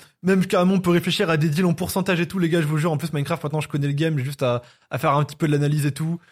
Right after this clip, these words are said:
Je connais des mecs du milieu, je peux tourner avec eux. Au pire des cas, je reprends les, les, les machins avec S K, ça peut être rigolo.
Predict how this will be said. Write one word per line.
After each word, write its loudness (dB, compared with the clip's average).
Je -16
connais 0
des 2
mecs 2
du 2
milieu, 2
je -4
peux -2
tourner -2
avec 0
eux. 0
Au -14
pire 2
des 2
cas, 2
je 2
reprends 0
les, 2
les, 0
les 0
machins -2
avec -2
S -4
K, -2
ça -4
peut -6
être -6
rigolo. -2